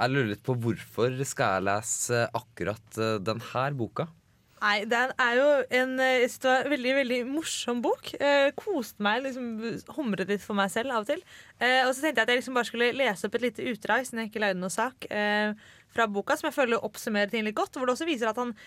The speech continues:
Speaker 2: egentlig bryr seg litt om hvordan folk synes, men det er bare litt fordi han helst ikke vil være så mye bryderi, tror jeg.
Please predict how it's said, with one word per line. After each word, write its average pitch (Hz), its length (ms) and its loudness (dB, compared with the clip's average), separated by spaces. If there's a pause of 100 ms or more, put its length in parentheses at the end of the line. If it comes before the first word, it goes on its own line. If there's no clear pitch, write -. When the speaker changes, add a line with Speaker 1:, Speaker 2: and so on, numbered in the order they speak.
(180)
Speaker 2:
egentlig 214 240 -4
bryr 226 100 0
seg 220 140 -4
litt 196 160 -6
om 208 160 -2
hvordan 196 220 2
folk 214 180 -4
synes, 262 200 -2
men 233 100 -2
det 233 60 2
er 233 120 2
bare 208 260 4
litt 214 220 -6
fordi 208 400 0
han 208 160 0
helst 208 240 -2
ikke 214 160 -6
vil 202 100 0
være 170 220 2
så 165 160 -12
mye 175 100 -2
bryderi, 170 460 -4
tror 247 140 -4
jeg. - 40 -18